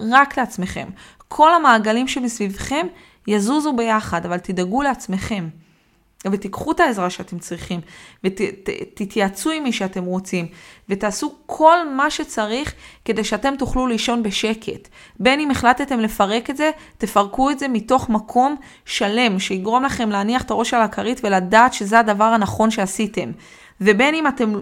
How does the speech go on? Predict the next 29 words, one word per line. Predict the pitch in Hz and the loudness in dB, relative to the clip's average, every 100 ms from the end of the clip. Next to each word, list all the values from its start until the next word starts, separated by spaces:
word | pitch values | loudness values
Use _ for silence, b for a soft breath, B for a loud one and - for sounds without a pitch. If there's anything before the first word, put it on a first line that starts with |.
| - | -2
מחליטים | 208 220 214 269 | -2 -2 -4 -2
לא | 240 247 | 2 2
לפרק | 302 294 294 302 302 | 2 0 -4 -2 -4
את | |
זה, | 302 311 B B B | -4 -4 B B B
שזה | 226 220 | -8 -4
יגרום | 269 240 269 | -2 0 -2
לכם | 285 262 | -2 -4
ללכת | 226 226 254 277 | -2 -2 -4 -4
לישון | 233 - 269 | -4 0 -2
ולשים | 254 208 262 | -2 -4 -4
את | 254 | -2
הראש | 220 233 240 | 0 0 0
על | 226 | -2
הכרית, | 214 202 262 | -2 -4 -6
שאני | 269 214 240 | 0 0 0
נלחמת | 277 240 - 247 269 285 | -2 -2 -2 -2 -2 -2
על | 220 | -2
הבית | 196 185 262 277 | 2 6 6 4
שלי. | - 165 147 - B B B B B | -6 -6 -8 -12 B B B B B
כי | - 175 | -10 -6
אין | 262 302 294 | 0 0 0
לזה | 240 226 254 | 0 0 0
מחיר, | 240 - - 202 - - | 0 -2 -4 -4 -6 -12
אין | - 269 269 | -6 -4 -2
לזה | 226 180 | -2 -2
מחיר, | 175 - - - | -6 -8 -12 -10
שום | - - 269 | -8 -4 -2
דבר. | 254 190 170 131 | 0 2 0 0